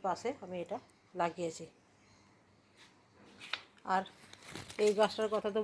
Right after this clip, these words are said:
বলেইছিলাম, আমি এটা ডাল ভেঙে বর্ষাতে লাগিয়েছিলাম। এই গাছটার গোড়ার দিকে একটা ডাল হয়েছিল, সেই ডালটা ভেঙে আমি বর্ষাতে লাগিয়েছিলাম। বৃষ্টির সময় যে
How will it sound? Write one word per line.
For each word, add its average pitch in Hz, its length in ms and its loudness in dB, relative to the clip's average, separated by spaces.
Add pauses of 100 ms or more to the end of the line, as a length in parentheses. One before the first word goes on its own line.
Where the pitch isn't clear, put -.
বলেইছিলাম, 208 540 6 (840)
আমি 196 120 -4 (100)
এটা 214 140 2 (140)
ডাল 196 160 8 (120)
ভেঙে 202 260 0 (720)
বর্ষাতে 196 500 0 (640)
লাগিয়েছিলাম। 175 440 0 (420)
এই 202 140 8
গাছটার 214 320 -2 (800)
গোড়ার 196 300 6
দিকে 208 180 0
একটা 196 200 0
ডাল 175 160 4
হয়েছিল, 190 240 2 (100)
সেই 202 160 0
ডালটা 175 340 0
ভেঙে 180 260 -4 (540)
আমি 175 100 -4 (100)
বর্ষাতে 185 420 2
লাগিয়েছিলাম। 175 480 2 (360)
বৃষ্টির 226 340 0
সময় 262 260 6
যে 233 60 8